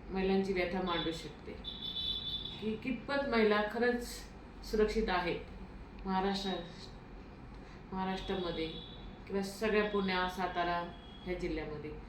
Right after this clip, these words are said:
आज मी लोणंदची माजी नगरसेविका,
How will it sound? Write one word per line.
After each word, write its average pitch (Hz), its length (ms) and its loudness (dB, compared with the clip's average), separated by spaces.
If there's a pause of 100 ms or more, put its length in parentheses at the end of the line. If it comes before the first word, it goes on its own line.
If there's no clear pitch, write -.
(240)
आज 214 180 6
मी 220 240 8
लोणंदची 214 540 8 (760)
माजी 196 300 6
नगरसेविका, 180 720 2